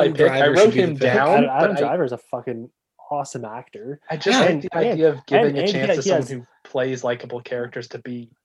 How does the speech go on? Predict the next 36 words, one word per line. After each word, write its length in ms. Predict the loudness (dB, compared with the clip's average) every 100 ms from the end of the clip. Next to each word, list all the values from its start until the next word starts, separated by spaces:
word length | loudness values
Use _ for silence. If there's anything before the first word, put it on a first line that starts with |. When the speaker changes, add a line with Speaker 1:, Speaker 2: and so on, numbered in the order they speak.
| -8
Speaker 2:
dark. 440 | -6 -6 -8 -20 _ _ _ _ _ _ _ _ _ _ _ _
Speaker 3:
Yeah. 80 | -20 -20 -20 -18 -4
Speaker 1:
For 100 | 0
Speaker 3:
He 60 |
Speaker 1:
sure. 120 | 2
Speaker 3:
also 20 | 2
has 80 | 2
Speaker 1:
Well, 80 | 2
that's 120 | 0
why 60 |
I 40 | -2
Speaker 3:
Skyfall. 40 |
Speaker 1:
got 80 | -2
Tom 140 | -4 -2
Holland. 360 | -4 -8 -12 _ _ _ _ _
Speaker 3:
Yeah. 140 | -12 -12 _ _ -20 _ 0
Speaker 2:
Yeah, 140 | 2 6
I 140 | 6
know. 180 | 6 6
That's 200 | 4 6
why, 200 | 6 6
like, 320 | 4 2 0 -8 0
I 100 | 4
basically 460 | 6 4 2 -6 -4
found 380 | -2 -2 -4 -8 -6
my 360 | -4 -4 -6 -12
not 400 | -8 -2 -2 -2
Tom 240 | -4 -6 -4
Holland. 320 | -6 -4 -4 -2 0
<laughs> 120 | 2
Speaker 1:
Sorry, 340 | 4 6 6 2 -2 -4
I 100 | -2 0
picked 400 | 0 -2 -4 -2
Dark 320 | 0 -2 -6
Tom. 420 | -10 -10 -12 -16 _ _ _ _ _ _ -14 -12 -12 -14 -20 -20 _ _ -6
Speaker 3:
Ooh. 600 | -2 -2 -2 -2 -6